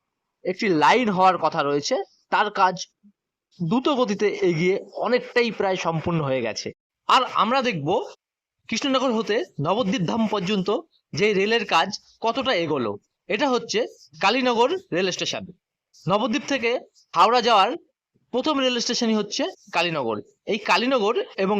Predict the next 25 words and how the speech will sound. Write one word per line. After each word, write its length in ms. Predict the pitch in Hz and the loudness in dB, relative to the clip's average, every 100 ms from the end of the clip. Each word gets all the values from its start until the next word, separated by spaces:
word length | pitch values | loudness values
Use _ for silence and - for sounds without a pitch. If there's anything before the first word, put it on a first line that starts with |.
| 180 | 0
নবদ্বীপ 340 | 185 202 240 160 | 0 -2 -2 -2
ধাম 160 | 214 226 190 - _ _ _ - | -2 -2 -4 -10 _ _ _ -4
রেল 140 | 185 220 | -2 -2
স্টেশনের 360 | 233 254 226 | -4 -2 -2
মাঝেই 380 | 156 156 180 202 285 - 147 | 0 0 0 -2 -2 -4 -2
জুড়বে 340 | 190 208 180 247 - _ _ _ | 0 0 0 -2 -10 _ _ _
কৃষ্ণনগর 520 | - 233 269 233 196 277 370 _ 156 | -6 -4 -2 -2 0 -2 -4 _ -2
নবদ্বীপ 380 | 185 196 175 202 147 | 0 0 -2 -2 -2
ধাম 160 | 185 311 - _ _ _ - | -2 -4 -8 _ _ _ -2
রেল 180 | 208 190 | 0 0
প্রকল্প। 280 | 147 131 - 113 - _ _ _ _ _ - | -4 -4 -6 -10 -12 _ _ _ _ _ -4
বন্ধুরা 220 | 180 262 | -2 0
দেখুন, 260 | 240 247 277 392 180 | 0 0 0 0 -2
এটা 120 | 208 | -4
হচ্ছে 200 | 220 214 233 - _ _ _ - | -2 -2 -2 -6 _ _ _ -2
কালীনগর 420 | 175 214 226 220 | 0 0 0 2
রেল 140 | 190 175 | 0 0
স্টেশন। 260 | 180 202 269 - _ _ _ _ _ - | -2 -4 -6 -8 _ _ _ _ _ 10
এটা 140 | 196 | 12
হচ্ছে 160 | 233 247 | 12 12
গৌরাঙ্গ 320 | 170 190 226 233 | 12 12 12 12
সেতু 200 | 220 165 208 - _ _ - | 12 12 12 8 _ _ 8
নবদ্বীপের, 560 | 147 175 160 165 196 - - _ _ _ _ _ _ - | 12 12 12 12 12 10 -8 _ _ _ _ _ _ 4
আর 220 | 135 143 147 - 165 | 8 10 10 10 10
এইটা 200 | 175 | 12